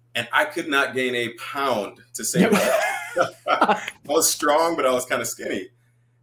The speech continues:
Speaker 1: And once I learned about how to do my carbohydrate, I knew about protein. I didn't know anything about carbs or healthy fats. And,
Speaker 2: Yeah.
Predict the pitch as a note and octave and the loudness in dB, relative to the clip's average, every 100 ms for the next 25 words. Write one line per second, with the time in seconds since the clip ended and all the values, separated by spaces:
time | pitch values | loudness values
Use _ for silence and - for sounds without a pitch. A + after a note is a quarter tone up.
0 | - A#2 A#2 C3+ C3+ B2+ A2 A#2 C3+ A2 | -6 -4 -2 -4 -2 -2 -2 -2 -2 -2
1 | G#2 A2 _ _ _ - G#2 G2+ F#2+ F2+ | -6 -12 _ _ _ -12 -6 -4 -4 -6
2 | - _ _ _ _ - - C#3 A2 A#2+ | -10 _ _ _ _ -10 -4 -4 -4 -6
3 | A2 F#2+ - F#2 - - C3 B2+ C3 F3 | -8 -8 -12 -14 -12 -6 -6 -4 -2 0
4 | - - D#3+ C3 F2+ F#2+ B2 A#2 A#2+ C3 | 0 0 0 -2 -4 -6 -4 -4 -4 -4
5 | C3 A#2 - - A#2 A2+ G#2 A2+ A2 G#2+ | -4 -4 -4 0 2 2 -2 -8 -8 -8
6 | - G2+ F#2 - - _ _ _ _ _ | -4 -2 -4 -8 -16 _ _ _ _ _
7 | - G#2 G2 F#2+ | -10 -6 -6 -8